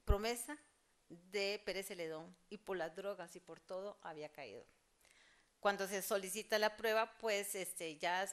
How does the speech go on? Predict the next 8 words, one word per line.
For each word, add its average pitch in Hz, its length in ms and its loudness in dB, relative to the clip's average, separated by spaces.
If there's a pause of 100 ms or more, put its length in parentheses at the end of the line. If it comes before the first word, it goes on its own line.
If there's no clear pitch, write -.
(160)
pedimos 180 280 0
las 202 140 4
medidas 196 480 -2 (680)
y 285 460 2 (1160)
le 190 440 2
dan 180 220 4
las 214 120 4
medidas. 220 720 0